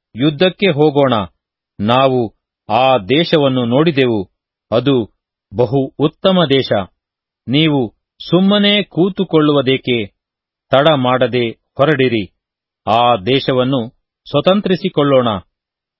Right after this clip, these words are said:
ನೀವು ಅಲ್ಲಿಗೆ ಹೋಗುವುದಾದರೆ ಅಲ್ಲಿನ ಜನರು ನಿರ್ಭಯದಿಂದ ಜೀವಿಸುವರೆಂದೂ, ಅವರ ದೇಶವು ಬಹು ವಿಸ್ತಾರವಾಗಿದೆಯೆಂದು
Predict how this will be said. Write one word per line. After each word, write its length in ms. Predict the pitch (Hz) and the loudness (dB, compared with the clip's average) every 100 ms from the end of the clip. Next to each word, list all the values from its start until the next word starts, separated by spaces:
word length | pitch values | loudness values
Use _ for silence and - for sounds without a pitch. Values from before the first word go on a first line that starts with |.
| _ - | _ -4
ನೀವು 460 | 123 156 151 139 - | 0 2 2 -2 -2
ಅಲ್ಲಿಗೆ 500 | 127 175 202 185 175 | 0 2 0 0 -2
ಹೋಗುವುದಾದರೆ 800 | 113 143 143 135 127 123 160 139 127 _ _ _ _ _ | 0 -2 0 0 0 0 0 0 -4 _ _ _ _ _
ಅಲ್ಲಿನ 400 | 117 190 214 185 | 0 2 2 0
ಜನರು 420 | 131 135 151 131 135 _ _ _ 101 | 0 0 0 -2 -4 _ _ _ -4
ನಿರ್ಭಯದಿಂದ 760 | 131 147 131 196 180 156 147 123 110 - _ - | -2 0 0 0 0 -2 0 0 -2 -8 _ -18
ಜೀವಿಸುವರೆಂದೂ, 1000 | 98 175 196 - 151 135 131 127 151 190 - _ _ _ _ _ 110 | -6 -2 -2 -2 0 2 0 0 -2 -2 -8 _ _ _ _ _ 0
ಅವರ 320 | 131 139 127 | 2 2 2
ದೇಶವು 720 | 95 160 - 147 127 107 _ _ _ _ _ _ | 0 -2 0 -2 -2 -6 _ _ _ _ _ _
ಬಹು 380 | 135 131 143 110 107 | -2 0 -2 -2 -6
ವಿಸ್ತಾರವಾಗಿದೆಯೆಂದು 1300 | 143 - 185 202 202 170 156 147 135 135 131 123 | -6 -2 2 4 4 2 0 -2 -2 -2 -2 -4